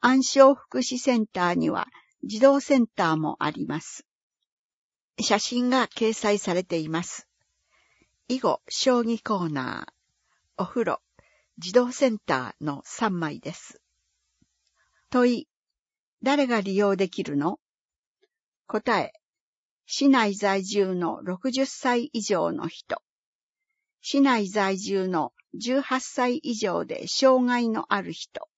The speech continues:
なお、利用の際に介助が必要な人は、介助者も同伴できます。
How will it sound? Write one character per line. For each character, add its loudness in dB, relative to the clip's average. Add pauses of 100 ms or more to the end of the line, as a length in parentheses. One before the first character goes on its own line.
(760)
な 2
お、 -4 (400)
利 -6
用 6
の 4
際 0
に -2
介 0
助 0
が -2
必 -10
要 0
な -2
人 -4
は、 -2 (300)
介 0
助 0
者 -2
も -4
同 -2
伴 0
で -6
き -8
ま -4
す。 -16